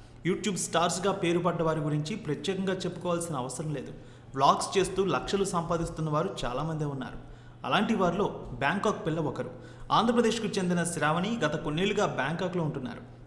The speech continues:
బ్యాంకాక్కు సంబంధించిన వ్లాగ్స్ నిత్యం చేస్తూ ఉంటారామె. రెండు వేల ఇరవై రెండు జనవరి నెలలో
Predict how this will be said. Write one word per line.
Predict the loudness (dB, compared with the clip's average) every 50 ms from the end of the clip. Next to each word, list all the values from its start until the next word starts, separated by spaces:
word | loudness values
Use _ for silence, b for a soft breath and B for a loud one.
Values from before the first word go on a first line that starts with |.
| -12 -6
బ్యాంకాక్కు | -2 0 0 0 0 0 -2 -2 -2 -4
సంబంధించిన | -2 0 0 0 0 0 0 -2 -2 -2 0
వ్లాగ్స్ | 2 2 2 2 2 0 -2
నిత్యం | -2 -2 -2 -2 -2 -2
చేస్తూ | 0 -2 -2 -4 -4 -4 -4
ఉంటారామె. | -2 -2 -4 -4 -6 -6 -8 -10 -12 -14 -16 B B B B B B -2
రెండు | 0 2 6 6
వేల | 6 8
ఇరవై | 8 6 6 6 4
రెండు | 4 4 4 2 2 2
జనవరి | 0 2 0 0 0 2 0 0 2
నెలలో | 2 0 2 2 0 0